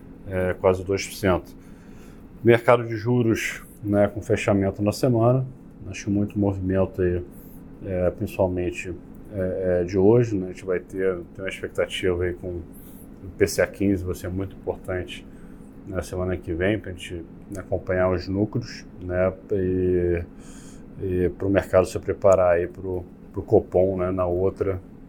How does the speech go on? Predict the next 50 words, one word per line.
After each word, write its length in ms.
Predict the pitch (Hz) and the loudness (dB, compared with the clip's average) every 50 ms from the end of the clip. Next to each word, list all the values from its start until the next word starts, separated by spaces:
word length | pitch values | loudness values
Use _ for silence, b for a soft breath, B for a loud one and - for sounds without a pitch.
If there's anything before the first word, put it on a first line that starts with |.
| - | -8
na 100 | 87 87 | -4 -2
outra 240 | 90 90 87 - 92 | -2 -2 -2 -2 -4
semana. 480 | - - - 101 95 92 92 95 95 98 | -4 -2 0 2 2 4 4 4 4 4
O 60 | 98 | 2
mercado 340 | 95 92 90 - 101 92 90 | 0 -2 2 4 2 2 4
tá 140 | - 104 98 | 4 2 4
mais 500 | 98 98 98 101 101 110 113 113 107 - | 4 6 6 6 6 6 4 2 -2 -4
pra 140 | - 104 | -6 -6
cinquenta 520 | 98 - 107 98 - - 98 98 98 92 101 | -6 -6 -8 -12 -10 -10 -12 -12 -8 -6 -6
agora, 480 | 92 85 90 95 95 95 98 110 117 - - - - | -4 -2 0 2 2 2 0 -2 -4 -10 -16 -14 -12
fechou 220 | 92 87 - 101 | -12 -10 -8 -8
a 40 | 95 | -8
semana 380 | - - 98 92 92 92 95 95 | -6 -6 -6 -6 -6 -6 -6 -8
com 160 | - 104 95 | -6 -8 -8
zero 280 | 85 82 92 92 95 - | -4 -2 -2 -2 -2 -2
quarenta 380 | - - 98 95 98 95 92 95 | 0 0 0 0 0 -4 -6 -8
e 40 | |
dois 280 | 85 87 92 95 90 87 | -6 -4 -4 -4 -4 -6
de 60 | 90 | -8
queda, 360 | - - - 87 87 90 87 87 - B B B B B B B B B B B B - - - - | -12 -8 -4 -2 -2 -2 -2 -6 -10 B B B B B B B B B B B B -18 -16 -14 -10
e 80 | 90 90 | -6 -6
o 120 | 87 87 | -6 -4
P 160 | 87 - 95 90 | 0 2 2 2
C 160 | - - 95 | 4 4 2
A 40 | 90 | 2
quinze 320 | - - 95 90 90 87 | 2 -2 -6 -6 -6 -4
vai 120 | 98 95 | -6 -6
ser, 340 | 90 - - - 95 92 92 - B B B B B B B B B - - - | -6 -4 -2 0 0 0 0 -2 B B B B B B B B B -18 -16 -12
vai 100 | - 92 | -10 -10
ser 220 | - - 98 90 | -6 -2 -2 0
bem 180 | 82 80 92 98 | 0 2 0 0
importante 800 | 95 - - 98 90 - - - - 92 92 92 87 - - 92 | 0 -2 -6 -10 -10 -10 -12 -6 -2 0 0 0 0 -2 -6 -10
aí 40 | |
pra 180 | 87 - 90 90 | -8 -6 -6 -4
ver 180 | 85 87 90 90 | -2 -2 -4 -4
se 100 | - 101 | -2 -4
o 40 | |
mercado 340 | 95 87 80 - 92 90 87 | -4 -4 0 0 2 2 2
vai 240 | 80 87 90 92 98 | 4 6 6 6 6
pro 160 | 98 - 92 | 4 0 -6
cinquenta 580 | - - 95 87 - - 90 90 90 87 - 87 | -10 -12 -12 -12 -10 -8 -6 -6 -6 -6 -6 -8
de 100 | 85 85 | -6 -4
uma 200 | 90 92 87 82 | 0 0 0 0
vez, 420 | 78 87 87 95 95 - - - - - - - - - - - - | 0 -2 -4 -4 -6 -8 -10 -14 -18 -20 -20 -18 -18 -18 -16 -10 -6
ou 100 | 101 95 | -2 2
ele 140 | 92 95 90 | 4 4 6
volta 340 | - 95 92 95 92 - 95 | 6 6 6 6 6 4 2
ali 80 | 92 | 2
um 80 | 95 92 | 0 -2
pouco, 500 | - - 95 92 87 - - 101 92 | -4 -4 -4 -4 -4 -4 -4 -6 -6